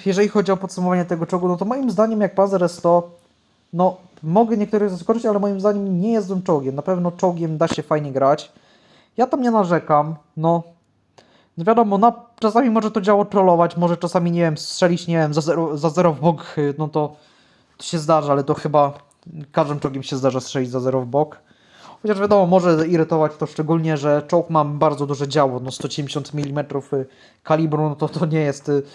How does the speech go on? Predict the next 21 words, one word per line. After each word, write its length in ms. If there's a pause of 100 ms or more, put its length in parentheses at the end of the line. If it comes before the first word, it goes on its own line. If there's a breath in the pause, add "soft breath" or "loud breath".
(480 loud breath)
y, 240
jakaś 260
tam 140
popierdółka, 640
więc 240
no, 160 (1000 loud breath)
jednak 400
jak 140
Panzer 280
S 100
sto, 260
jak 180
strzeli 240
w 60
bok 180
za 80
zero, 220
no 100
to 120
można 360
trochę, 460